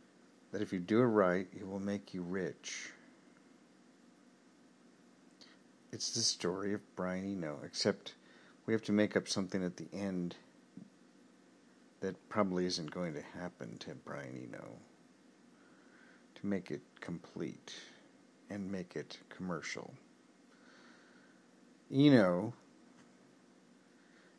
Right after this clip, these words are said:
is one of the more interesting guys in pop music in the twentieth century, second half of pop, uh, twentieth century anyway.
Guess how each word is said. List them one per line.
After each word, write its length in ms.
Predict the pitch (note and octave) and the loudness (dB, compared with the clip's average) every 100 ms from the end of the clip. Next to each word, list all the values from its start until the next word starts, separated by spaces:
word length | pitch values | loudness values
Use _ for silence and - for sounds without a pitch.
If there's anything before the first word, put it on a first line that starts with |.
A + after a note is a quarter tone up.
| - | -12
is 120 | A2+ | -6
one 120 | A2+ A2+ | 0 2
of 80 | |
the 40 | G2+ | 4
more 300 | G2+ A2 G#2 | 6 6 6
interesting 560 | A2+ A2 G2+ - F#2 | 2 -2 -2 0 0
guys 380 | F2+ F#2 F#2+ F2+ | 2 4 2 0
in 160 | F2+ F2+ - - | -4 -6 -10 -16
pop 320 | - G2+ F#2+ | 0 2 2
music 400 | G2 F#2+ F#2+ F#2+ | -2 -4 -4 -4
in 100 | G2+ | -2
the 100 | F2+ - - - - - - - - - - - - - | -4 -6 -14 -20 -20 -20 -20 -20 -20 -20 -20 -20 -20 -20
twentieth 420 | - G2+ F#2+ E2+ - | -8 -4 -4 -2 -2
century, 560 | - F2 - D#2+ A#2+ - - - - - - - - | -2 -4 -8 -8 -8 -12 -20 -20 -20 -20 -20 -20 -12
second 360 | - G#2+ F2+ F2 | -2 0 0 -6
half 280 | E2+ D#2 | -8 -10
of 200 | - - | -14 -16
pop, 220 | - B1 - B1 | -12 -12 -12 -10
uh, 200 | A#1 G#1+ - - - - | -10 -10 -14 -20 -20 -14
twentieth 340 | - D2 C2+ | -8 -8 -8
century 380 | - C#2+ - F2 | -10 -10 -10 -6
anyway. 380 | G2+ F2+ D2 | -6 -4 -4